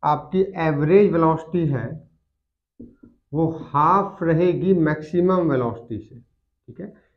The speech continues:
या हम बोल सकते हैं, maximum velocity is twice the average velocity,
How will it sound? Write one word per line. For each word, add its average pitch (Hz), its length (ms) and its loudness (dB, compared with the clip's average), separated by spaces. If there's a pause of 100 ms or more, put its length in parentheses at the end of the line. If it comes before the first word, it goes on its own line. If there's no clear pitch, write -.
या 151 260 0
हम 185 220 2
बोल 185 200 4
सकते 185 340 0
हैं, 190 260 2
maximum 175 580 2
velocity 151 520 0 (580)
is 165 400 2 (160)
twice 165 480 0
the 175 220 -2
average 143 500 -2
velocity, 107 500 -8